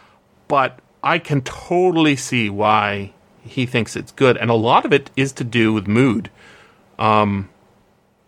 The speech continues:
it, I think if, you know, he was forced to rewrite this, we would probably have some more Cthulhu sorta, uh, what is that,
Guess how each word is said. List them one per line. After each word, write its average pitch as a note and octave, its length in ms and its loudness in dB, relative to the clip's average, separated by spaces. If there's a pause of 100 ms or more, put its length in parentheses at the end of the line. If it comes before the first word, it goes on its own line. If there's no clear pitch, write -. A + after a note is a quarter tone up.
(120)
it, C3+ 180 -4 (300)
I C3 120 -4
think D#3 220 -6
if, C3+ 200 -6 (140)
you C#3 80 0
know, A#2+ 280 0 (180)
he C#3 120 -6
was B2+ 180 0
forced C3 340 -4
to A2+ 80 -4
rewrite A2+ 440 -4
this, D3 220 -4
we A2+ 100 -8
would G#2+ 180 -8
probably G#2+ 320 -2
have G#2 220 -4
some G#2+ 160 -8
more G2+ 340 -4 (400)
Cthulhu A#2 440 -2
sorta, A2 360 -2 (240)
uh, - 920 -6 (360)
what - 160 -8
is G2 140 -12
that, G#2 160 -8